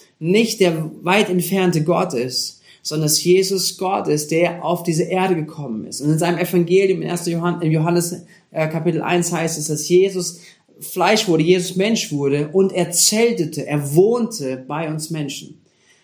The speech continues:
Das heißt, Gott ist nicht ein Gott, der weit weg ist.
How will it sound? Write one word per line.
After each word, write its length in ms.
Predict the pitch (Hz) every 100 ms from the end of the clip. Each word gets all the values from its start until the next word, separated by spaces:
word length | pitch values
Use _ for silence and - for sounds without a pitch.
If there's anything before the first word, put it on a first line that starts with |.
| _
Das 120 | 175
heißt, 340 | 208 202 196 -
Gott 260 | 226 254
ist 140 | 185 156
nicht 180 | 190 175
ein 140 | 165
Gott, 200 | 180 180
der 220 | 175 151
weit 240 | 165 180 170
weg 260 | 170 170
ist. 220 | - -